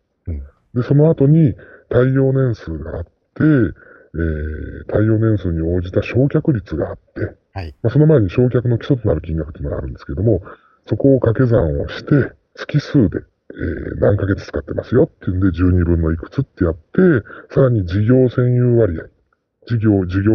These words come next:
Speaker 2: 用として何パーセント使ってますよっていうのをやって、掛け算をやって、
Speaker 1: うん。
Speaker 2: そして今年の償却額っていうのを確か出したと思うんです。私今ちょっと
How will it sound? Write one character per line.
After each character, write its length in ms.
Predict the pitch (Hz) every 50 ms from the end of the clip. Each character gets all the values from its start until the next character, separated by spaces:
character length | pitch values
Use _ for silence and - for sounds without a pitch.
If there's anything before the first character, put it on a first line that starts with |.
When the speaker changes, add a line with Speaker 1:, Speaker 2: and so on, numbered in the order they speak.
| 107 107
Speaker 2:
用 100 | 107 101
と 80 | 104 101
し 80 | -
て 60 | 101
何 180 | 98 98 - 104
パ 100 | - 139
ー 40 | 139
セ 80 | -
ン 40 | 180
ト 60 | -
使 180 | - - - -
っ 40 | -
て 100 | - -
ま 100 | 82 -
す 80 | -
よ 80 | 85 90
っ 20 |
て 140 | - - -
い 40 | 87
う 20 |
の 60 | 82 82
を 20 |
や 60 | 80 80
っ 20 |
て、 140 | - - -
掛 120 | - -
け 120 | - 123 110
算 240 | 95 85 90 85
を 80 | 82 80
や 80 | 82 85
っ 60 | 85
て、 280 | - _ _ - 208 220 202 98 - - - - _ _ _ -
Speaker 1:
う 60 | 92
ん。 200 | 82 78 76 - -
Speaker 2:
そ 100 | - 165
し 80 | -
て 100 | - -
今 160 | - - - 113
年 160 | 135 - -
の 80 | 151 143
償 180 | - - 107 113
却 200 | - 147 156 180
額 200 | 170 165 - 76
っ 20 |
て 140 | - - -
い 20 |
う 40 | 76
の 60 | 69
を 20 | -
確 160 | - 82 -
か 160 | - - - - _ _ _ _ _ -
出 80 | - -
し 60 | -
た 80 | - -
と 60 | -
思 120 | 73 69
う 20 | -
ん 40 | -
で 60 | -
す。 120 | - - _ _ -
私 180 | - 92 95 98
今 160 | 101 95 -
ち 80 | -
ょ 20 | 90
っ 20 |
と 120 | - 82